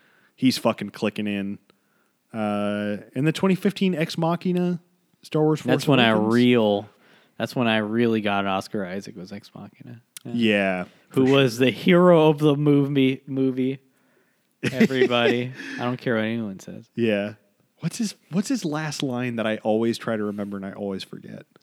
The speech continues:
Speaker 2: Oh, yeah, it's pretty good, isn't it?
Speaker 1: "Far out, man." He says something like, "Far out,
Speaker 2: Mm.
Speaker 1: man," and then he dies.
Speaker 2: Like, as he
Speaker 1: He's
Speaker 2: get-,
Speaker 1: so
Speaker 2: when he got
Speaker 1: fucking good.
Speaker 2: stabbed, yeah.
Speaker 1: Yeah. God, just,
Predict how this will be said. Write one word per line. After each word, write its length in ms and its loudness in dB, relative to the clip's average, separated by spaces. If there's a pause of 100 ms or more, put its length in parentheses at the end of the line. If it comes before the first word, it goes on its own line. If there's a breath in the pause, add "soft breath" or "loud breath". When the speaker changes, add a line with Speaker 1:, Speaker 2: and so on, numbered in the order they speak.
(100)
Speaker 2:
Oh, 60 -14
yeah, 220 -10
it's 100 -20
pretty 220 -18
good, 200 -12
isn't 220 -16
it? 160 -18
Speaker 1:
"Far 360 -6
out, 240 -8
man." 300 -12 (140)
He 80 -8
says 240 0
something 240 -2
like, 160 0
"Far 320 -2
out, 160 0
Speaker 2:
Mm. 60 -10
Speaker 1:
man," 180 -6
and 80 -8
then 80 -4
he 80 -4
dies. 640 -6 (640 soft breath)
Speaker 2:
Like, 160 -4
as 160 0
he 80 -2
Speaker 1:
He's 140 0
Speaker 2:
get-, 100 2
Speaker 1:
so 60 -12
Speaker 2:
when 100 -4
he 60 2
got 60 0
Speaker 1:
fucking 180 -6
good. 80 -4
Speaker 2:
stabbed, 340 -4
yeah. 300 -14
Speaker 1:
Yeah. 340 0 (720)
God, 220 -16 (120)
just, 260 -8